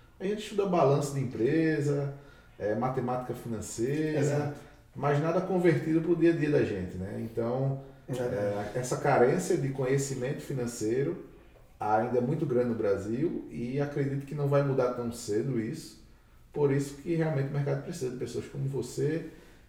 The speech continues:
Speaker 1: é, como a gente aqui também na área de investimentos, entre outros milhares de profissionais que
Speaker 2: Isso.
Speaker 1: vão ajudar nesse sentido. Porque a pessoa, ela é capacitada a gerar recursos, né, a trabalhar, a ter uma
Speaker 2: Mas não pra
Speaker 1: profissão,
Speaker 2: gerir,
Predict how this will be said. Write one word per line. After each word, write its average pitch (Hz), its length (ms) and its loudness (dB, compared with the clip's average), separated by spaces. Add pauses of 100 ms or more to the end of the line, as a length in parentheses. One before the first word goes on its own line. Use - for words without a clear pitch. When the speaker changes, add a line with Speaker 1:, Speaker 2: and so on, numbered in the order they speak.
Speaker 1:
é, 101 320 0
como 143 200 0
a 117 60 2
gente 123 260 -2
aqui 113 140 -6
também 117 240 0
na 110 120 -2
área 107 180 0
de 104 80 -6
investimentos, 147 720 -4
entre 208 300 -4
outros 156 560 2 (420)
milhares 139 420 4
de - 80 0
profissionais 117 560 -2
que 143 120 -4
Speaker 2:
Isso. 143 300 -2 (260)
Speaker 1:
vão 165 200 4
ajudar 170 300 8
nesse 165 140 2 (120)
sentido. 117 360 0 (680)
Porque 143 140 -2
a 139 80 2
pessoa, - 480 -2 (100)
ela 139 460 6
é 139 100 6
capacitada 143 720 2
a 160 80 8
gerar 151 320 6
recursos, 170 640 -2 (880)
né, 110 120 -4
a 113 40 0
trabalhar, 135 880 2
a - 40 0
ter - 120 -2
uma 139 120 4
Speaker 2:
Mas 139 80 8
não - 100 8
pra 160 80 8
Speaker 1:
profissão, 139 280 12
Speaker 2:
gerir, 156 100 8